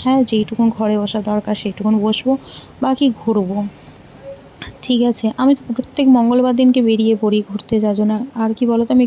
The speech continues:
প্রচুরই ঘুরতে ভালোবাসি। আর তারপরে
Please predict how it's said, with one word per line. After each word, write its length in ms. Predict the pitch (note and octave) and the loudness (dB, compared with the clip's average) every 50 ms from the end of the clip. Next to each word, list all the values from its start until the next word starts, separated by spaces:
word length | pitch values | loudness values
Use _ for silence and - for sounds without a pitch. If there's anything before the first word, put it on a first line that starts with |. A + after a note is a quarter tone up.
| A#3 - - | 2 -2 -2
প্রচুরই 380 | - A#3+ A3+ A3+ - B3+ B3+ B3 | 0 0 0 2 2 2 2 4
ঘুরতে 260 | A#3 A3+ A#3 - A3+ | 2 2 2 0 -2
ভালোবাসি। 420 | A3+ A3 A3+ A3+ A3+ G#3+ B3+ C#4+ C#4+ - - - - - - - - | 0 0 0 0 -2 -2 -2 -4 -4 -6 -18 -20 -20 -20 -20 -10 -10
আর 60 | - | -6
তারপরে 560 | A3+ A#3+ A3+ - A#3 A#3 A#3 A#3 A#3 A#3 A#3 | -4 -4 -2 -2 0 0 2 2 2 2 2